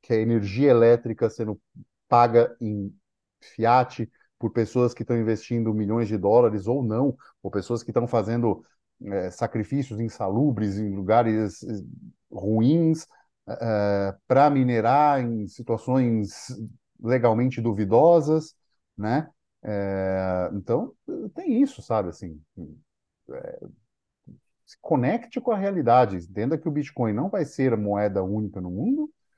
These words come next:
é, e tudo bem ser assim, faz parte do processo, nunca, nunca foi assim na história da humanidade, não vai ser diferente com o Bitcoin, né? E você provavelmente não vai tá vivo pra ver isso,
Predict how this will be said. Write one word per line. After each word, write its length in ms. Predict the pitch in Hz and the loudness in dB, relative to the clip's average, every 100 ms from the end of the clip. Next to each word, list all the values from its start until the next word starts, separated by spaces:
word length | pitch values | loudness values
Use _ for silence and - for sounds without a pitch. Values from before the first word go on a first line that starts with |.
| _ _ _ _ | _ _ _ _
é, 460 | - 110 110 104 104 | -8 -4 -2 0 -2
e 60 | 104 | -2
tudo 200 | 135 120 | 0 2
bem 280 | 123 156 165 | 4 4 2
ser 180 | 113 | -2
assim, 360 | 98 - 160 233 - | -2 -2 -2 -2 0
faz 220 | 107 - | -2 0
parte 400 | - 202 - 123 | 2 2 2 -6
do 100 | 107 | -6
processo, 580 | 104 104 - 180 - 120 | -4 -4 0 -2 -2 -4
nunca, 280 | 131 127 107 _ _ - | 0 0 -2 _ _ -8
nunca 240 | 127 127 | -6 -4
foi 180 | - 120 | -2 0
assim 220 | 110 - | 0 0
na 100 | 135 | -2
história 300 | 107 - 117 | -2 2 2
da 80 | 107 | 2
humanidade, 520 | 104 104 95 123 147 110 | 0 -2 0 2 2 -2
não 140 | 104 | -4
vai 180 | 101 98 | -4 -4
ser 440 | - 113 113 110 _ _ _ - | -4 0 0 -2 _ _ _ -8
diferente 580 | 104 98 101 101 98 | -8 -4 -4 -4 -8
com 140 | - 98 | -8 -8
o 20 | |
Bitcoin, 600 | 92 90 - 123 208 247 - _ _ _ _ - | -6 -8 -4 -4 -2 -6 -14 _ _ _ _ -10
né? 280 | 107 123 123 | -4 -2 -2
E 60 | 95 | -2
você 260 | 110 - | 0 0
provavelmente 580 | 131 120 120 110 113 113 | 2 4 4 2 0 -2
não 120 | 113 | 0
vai 120 | 120 117 | 2 4
tá 160 | 117 | 2
vivo 300 | 104 135 120 | 2 -2 -2
pra 140 | 107 98 | -2 -2
ver 180 | 98 | -2
isso, 300 | 101 220 - | -4 -6 -8